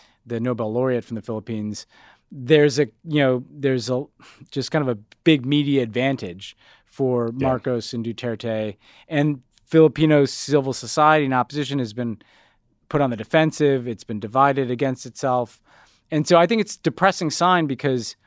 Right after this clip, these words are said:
Speaker 1: you know, Southeast Asia is gonna be kind of critical to the direction of world events, particularly as, uh, you see this kind of decoupling of the democratic and authoritarian worlds. And there are not many democracies in Southeast Asia. Um, the Philippines has been one.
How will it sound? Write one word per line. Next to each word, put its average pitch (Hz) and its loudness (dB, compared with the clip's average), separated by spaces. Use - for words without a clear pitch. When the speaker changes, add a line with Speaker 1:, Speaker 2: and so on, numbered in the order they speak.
Speaker 1:
you 185 0
know, 180 6
Southeast 175 2
Asia 147 4
is 127 -4
gonna 135 0
be 123 0
kind 139 -4
of 123 -6
critical 156 2
to 127 -6
the 113 -4
direction 135 0
of 107 -6
world 135 2
events, 127 -2
particularly 120 -6
as, 113 -6
uh, 139 -12
you 117 -6
see 135 -4
this 120 -2
kind 113 -6
of 98 -12
decoupling 120 -4
of 107 -6
the 104 -10
democratic 113 -4
and 107 -8
authoritarian 107 -6
worlds. 165 4
And 123 -2
there 127 -4
are 139 0
not 196 6
many 165 4
democracies 147 2
in 107 -10
Southeast 107 -8
Asia. 107 -10
Um, 113 -10
the 117 -6
Philippines 131 -4
has 117 -6
been 107 -6
one. 110 -6